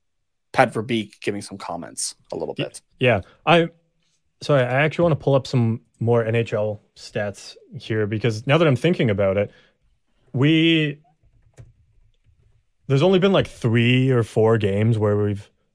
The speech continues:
Speaker 2: I, I think this was our third game where we've got multiple goals on the power play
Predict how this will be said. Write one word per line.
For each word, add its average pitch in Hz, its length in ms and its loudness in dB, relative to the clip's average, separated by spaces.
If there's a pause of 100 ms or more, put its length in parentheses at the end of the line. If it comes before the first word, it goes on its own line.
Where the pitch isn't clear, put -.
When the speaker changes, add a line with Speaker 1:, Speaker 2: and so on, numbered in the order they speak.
(140)
Speaker 2:
I, 127 140 2
I 131 100 4
think 170 140 4
this 170 140 2
was 165 100 2
our 151 100 6
third 131 380 2
game 98 380 2 (480)
where 107 160 2
we've 104 200 0
got 104 300 2
multiple 113 600 2
goals 101 360 2
on 104 140 0
the 95 60 -4
power 92 360 -8
play 95 380 -14